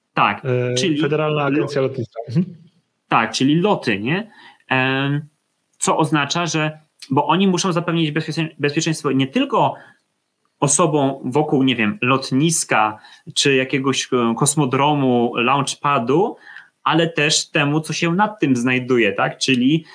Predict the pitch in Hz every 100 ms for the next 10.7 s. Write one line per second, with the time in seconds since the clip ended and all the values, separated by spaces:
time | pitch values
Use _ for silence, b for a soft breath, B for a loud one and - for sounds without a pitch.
0 | B - 175 175 226 226 147 143 120 -
1 | 123 113 120 107 95 - _ _ _ _
2 | _ _ - 151 165 160 - _ 131 196
3 | 190 - - 156 151 175 156 - 151 -
4 | - 170 156 139 143 143 143 117 135 139
5 | 190 202 b b b - 131 135 139 143
6 | 156 226 - 208 - 156 151 147 135 -
7 | 123 135 135 117 117 139 - - 135 139
8 | 143 139 147 135 139 135 131 123 131 135
9 | 135 147 147 156 143 - 139 - 147 131
10 | 135 131 123 - 139 185